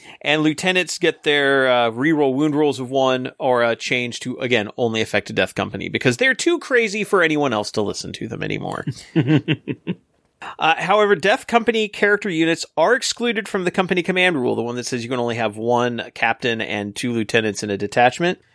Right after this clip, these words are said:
This means you, uh, a detachment can include both one Death Company captain and another cu-,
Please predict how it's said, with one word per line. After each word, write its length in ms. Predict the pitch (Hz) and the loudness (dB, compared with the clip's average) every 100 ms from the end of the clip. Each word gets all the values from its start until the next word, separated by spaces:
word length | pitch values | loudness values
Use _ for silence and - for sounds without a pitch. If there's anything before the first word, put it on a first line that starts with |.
| _ - | _ -2
This 200 | 160 190 | 0 2
means 320 | 185 175 175 | 2 2 0
you, 100 | 170 - - | -4 -4 2
uh, 180 | 151 147 | 2 4
a 100 | 160 | 2
detachment 460 | 151 185 180 175 151 | 2 2 2 0 -2
can 120 | 180 | -2
include 300 | 170 190 160 | 2 2 4
both 260 | 175 165 | 2 2
one 220 | 165 175 165 | 0 -2 2
Death 260 | 165 - | 0 2
Company 260 | 185 156 160 | -2 0 0
captain 400 | 160 160 - 165 | 2 2 2 -2
and 260 | 110 165 | 0 0
another 320 | 170 165 156 143 | 2 4 4 2
cu-, 200 | - | -2